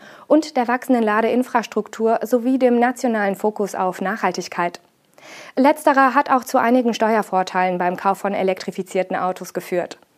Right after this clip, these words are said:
Als reines Elektroauto bietet Volvo derzeit die technisch verwandten Modelle X C vierzig und C vierzig an. Alle anderen Baureihen bis zum in die Jahre gekommenen X C neunzig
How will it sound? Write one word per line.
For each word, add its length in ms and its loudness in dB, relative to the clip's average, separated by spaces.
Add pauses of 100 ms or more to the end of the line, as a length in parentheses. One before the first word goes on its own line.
(480)
Als 260 2
reines 280 4
Elektroauto 640 2
bietet 320 0
Volvo 240 4
derzeit 540 2
die 120 0
technisch 380 0
verwandten 420 2
Modelle 440 0
X 300 -4
C 140 0
vierzig 560 0
und 200 2
C 200 2
vierzig 520 -4
an. 180 -4 (600)
Alle 200 2
anderen 360 2
Baureihen 560 2
bis 180 -2
zum 240 2
in 160 0
die 80 2
Jahre 300 2
gekommenen 560 2
X 260 -4
C 120 0
neunzig 500 0